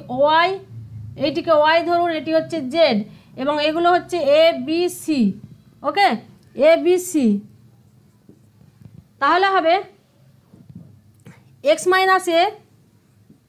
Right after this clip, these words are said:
x minus a, ওয়াই মাইনাস বি and জেড মাইনাস সি এর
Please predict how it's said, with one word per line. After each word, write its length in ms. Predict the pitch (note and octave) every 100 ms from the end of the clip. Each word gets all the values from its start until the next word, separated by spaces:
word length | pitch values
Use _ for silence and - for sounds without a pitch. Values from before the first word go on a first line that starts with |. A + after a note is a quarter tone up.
| _ _ _ _ _ _ _ _ B3
x 140 | D#4+ F4+ F4
minus 380 | F4 F4 E4+ - C4+ D4+
a, 20 | E4+ F4+ - _ _ _ _ _ _ _ _ _ _ _ _ _ _ _ _ _ _ -
ওয়াই 180 | C4+ D#4+ E4+
মাইনাস 340 | E4 E4 E4 D#4+ B3+
বি 140 | C#4+ D#4+ G4+ G#4 - _ - - - _ G#3 C#4
and 160 | D4 D4 - - - _ - A3
জেড 180 | C#4+ E4+ E4+
মাইনাস 360 | E4 E4 E4 E4 -
সি 140 | D4+ D#4
এর 100 | F4+